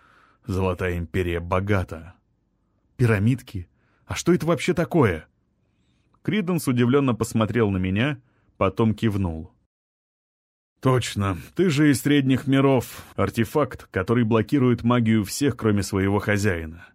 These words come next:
Редкая и очень дорогая игрушка". Я постарался это запомнить.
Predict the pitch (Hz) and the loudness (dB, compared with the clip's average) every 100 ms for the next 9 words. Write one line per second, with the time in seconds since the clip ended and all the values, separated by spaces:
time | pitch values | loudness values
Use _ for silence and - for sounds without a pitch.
0 | _ - 95 113 117 123 110 110 - 98 | _ -6 -2 0 -2 -2 0 0 -2 -2
1 | 92 95 101 92 95 101 95 - - - | -2 -2 -2 0 -2 -2 -4 -6 -14 -16
2 | - _ _ _ _ _ _ _ - 92 | -18 _ _ _ _ _ _ _ -6 0
3 | 107 135 165 - 131 139 - 131 120 107 | 0 0 -2 0 2 0 0 -2 0 2
4 | 110 104 113 92 82 - - | 0 0 -2 -2 -6 -12 -20